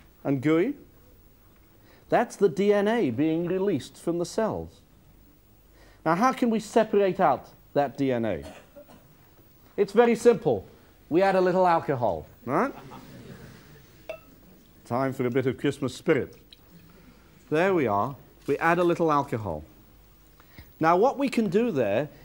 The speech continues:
is we can fish the D N A that's been precipitated by the alcohol out of here. And we're gonna show you just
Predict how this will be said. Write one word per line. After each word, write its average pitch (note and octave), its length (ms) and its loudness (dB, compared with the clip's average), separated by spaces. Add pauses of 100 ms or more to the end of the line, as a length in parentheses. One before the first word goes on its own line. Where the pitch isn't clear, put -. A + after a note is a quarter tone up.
(120)
is F3 180 2
we F3+ 140 0
can F3 180 -2
fish - 640 -6 (320)
the D3+ 80 2
D A#3+ 240 2
N A#3+ 140 2
A C#3+ 320 2 (260)
that's E3 180 2
been F#3 240 -2
precipitated D3+ 800 0
by E3+ 200 4
the D#3 100 2
alcohol B2 480 0 (240)
out C3+ 240 0
of A2 140 -6
here. E2 260 -6 (640)
And D3+ 80 -2
we're G3+ 80 4
gonna B3 240 4
show A#3 280 6
you D#3 300 4 (280)
just A3 340 4